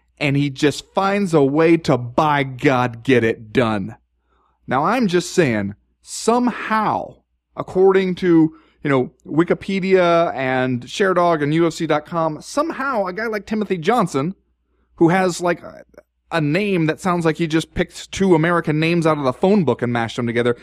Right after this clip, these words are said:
does not have a nickname. And you look at him, you look at the whole thing he's bringing to you straight out of North Dakota, and there seem to be a whole lot of options.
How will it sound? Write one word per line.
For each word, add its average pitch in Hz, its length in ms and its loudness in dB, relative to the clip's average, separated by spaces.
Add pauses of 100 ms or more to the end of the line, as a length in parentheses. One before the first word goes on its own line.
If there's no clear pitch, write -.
(160)
does 165 260 2
not 196 340 0
have 226 360 -6
a 180 80 -2
nickname. 165 560 -4 (400)
And 175 180 0
you 175 100 4
look 311 220 2
at 311 100 0
him, 147 200 -2 (340)
you 180 140 2
look 285 140 0
at - 80 -2
the 202 80 0
whole 233 180 4
thing 277 300 -2
he's 196 180 0
bringing 233 400 -2
to 165 80 2
you 156 140 2
straight 208 320 -2
out 202 120 -2
of 175 60 0
North 185 240 2
Dakota, 208 540 2
and 185 180 -6
there 190 80 0
seem 262 460 -6
to 196 100 0
be 170 240 -6
a 135 60 -6
whole 170 480 2
lot 175 200 -2
of 120 200 -4
options. - 640 -10